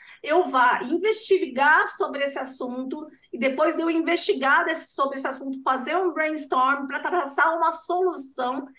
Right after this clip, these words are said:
e criar efetivamente um projeto ou um protótipo que depois vai ser apresentado e depois vai ser avaliado ou,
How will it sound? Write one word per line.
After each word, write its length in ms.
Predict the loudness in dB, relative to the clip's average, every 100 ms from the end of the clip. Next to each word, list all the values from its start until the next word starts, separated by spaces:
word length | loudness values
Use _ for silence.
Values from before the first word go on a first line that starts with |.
| -12 -8
e 100 | -2
criar 440 | 0 4 4 2
efetivamente 840 | -2 -6 -4 -2 -2 -2 -4 -6 -8 -14 _
um 120 | -4
projeto 680 | 0 0 0 0 0 0 -4
ou 200 | -2 -2
um 140 | -2 -4
protótipo 880 | -4 -4 0 0 0 -6 -10 -12 -14 -20 _
que 120 | -4
depois 400 | -2 0 0 0
vai 200 | 0 0
ser 180 | -2 -2
apresentado 960 | -4 -2 -4 -2 0 2 4 4 2 -2
e 80 | -6
depois 640 | -6 -4 -4 -2 -4 -6
vai 220 | -4 -4
ser 440 | -6 -8 -6 -6 -10 -20 -2
avaliado 960 | 0 2 2 2 2 4 4 2 -2 -2
ou, 460 | 0 2 2 -2